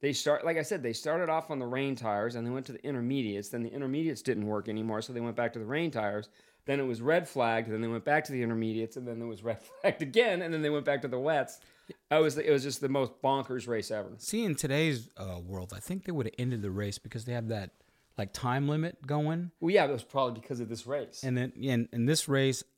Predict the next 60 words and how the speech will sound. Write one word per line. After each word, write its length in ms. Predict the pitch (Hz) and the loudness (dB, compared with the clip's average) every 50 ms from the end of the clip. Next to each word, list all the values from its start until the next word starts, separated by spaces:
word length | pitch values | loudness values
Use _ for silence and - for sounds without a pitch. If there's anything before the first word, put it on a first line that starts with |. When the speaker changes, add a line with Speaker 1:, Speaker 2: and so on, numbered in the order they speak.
| _ - | _ -14
Speaker 2:
they 320 | 135 117 110 123 131 127 | -8 -4 -2 0 2 2
literally, 720 | 117 117 123 139 143 139 131 131 131 127 123 123 127 123 - _ _ _ _ _ _ _ _ _ - | 2 2 2 2 2 2 2 2 2 2 0 0 -4 -6 -10 _ _ _ _ _ _ _ _ _ -10
uh, 120 | 113 98 92 | -8 -8 -6
s-, 260 | 95 - - - - - | -6 -6 -6 -6 -6 -6
sat 320 | - - 127 120 135 - | -2 0 2 2 2 0
for 180 | - - 165 156 | -4 -4 -2 0
an 80 | 143 | 0
hour 420 | 135 127 127 127 131 131 131 143 - - | 0 0 0 0 -2 -2 -4 -6 -6 -4
and 80 | 120 | -2
then 160 | 120 123 123 117 | 0 0 0 2
waited 260 | 117 123 127 123 117 | 0 0 0 -2 -4
for 160 | - - 123 | -6 -4 -2
another. 280 | 113 113 110 110 101 98 | -2 0 0 -2 -2 -2
So 180 | - - 113 | -2 -2 -2
it 80 | 110 110 | -2 -2
was 140 | 110 101 104 | -2 -4 -6
a 40 | |
two-hour 600 | - - - - 190 202 202 151 147 151 147 135 | -6 -4 -4 -2 -2 -2 -2 -2 0 0 0 0
delay 340 | 120 120 113 110 110 120 117 | 0 0 0 0 0 -2 -2
Speaker 1:
Well, 80 | 104 95 180 | -2 -4 -6
Speaker 2:
before 80 | 175 | -4
Speaker 1:
'cause 100 | - - | -2 -2
Speaker 2:
they 60 | - 104 | 0 0
Speaker 1:
remember, 240 | 107 233 240 226 208 | 0 0 0 0 0
Speaker 2:
even 40 | |
Speaker 1:
the 60 | - - | -2 -2
Speaker 2:
got 120 | 110 214 | -2 -2
Speaker 1:
T 60 | 208 - | -2 -2
V 40 | |
Speaker 2:
back 40 | 101 | -2
to 200 | 220 233 220 - | -2 -4 -4 -4
Speaker 1:
people 80 | - - | -4 -2
Speaker 2:
racing. 260 | - 104 107 110 156 | -2 -2 2 4 4
Speaker 1:
don't 140 | 160 175 165 | 4 4 2
wanna 160 | 165 160 147 | 0 -2 -2
have 160 | 147 156 139 | -2 -2 -2
a 60 | 127 | -4
Formula 360 | 120 - - 156 156 156 147 139 | -4 -4 -4 -4 -2 -2 -2 -2
One 200 | 135 139 156 165 | -2 -2 -2 -2
race 240 | 143 127 117 - | -4 -4 -4 -6
on 140 | 131 123 113 | -6 -6 -6
for 100 | - 113 | -8 -12
ten 260 | - - - 147 135 | -12 -10 -8 -6 -6
hours. 320 | 135 135 135 113 - - 92 | -4 -4 -4 -6 -6 -8 -8
They, 180 | 110 117 113 107 107 - - - | -6 -6 -6 -8 -8 -12 -10 -6
they 140 | 139 127 127 | -4 -4 -4
lose 320 | 120 127 139 147 139 123 | -4 -4 -6 -6 -6 -4
their 120 | 123 120 117 | -4 -4 -4
minds. 520 | 117 113 110 107 95 - - - - - _ | -4 -4 -6 -6 -8 -10 -14 -20 -20 -8 _
Speaker 2:
Right. 240 | - 170 147 101 - - - | 2 4 4 4 2 -2 -6
Speaker 1:
'Cause 140 | - 165 143 | -6 -4 -2
the 120 | 160 147 | -2 -4
sponsors 680 | 123 - - - 208 214 226 - - 190 180 156 117 - _ _ _ _ _ _ | -4 -6 0 2 2 2 2 0 0 0 -2 -2 -2 -6 _ _ _ _ _ _
only 260 | 160 170 180 180 175 156 | 0 2 2 2 2 0
pay 380 | - 156 156 151 143 127 117 | 0 0 2 2 2 2 0
for 320 | 113 - - 127 117 110 - - | -4 -6 -6 -6 -6 -6 -8 -6
two 200 | - 180 170 151 | -2 2 4 4
hours 320 | 147 139 131 123 113 101 | 6 6 4 2 0 -2
worth 240 | 113 127 120 110 - | -4 -4 -4 -4 -6
of 180 | 117 107 98 | -8 -10 -10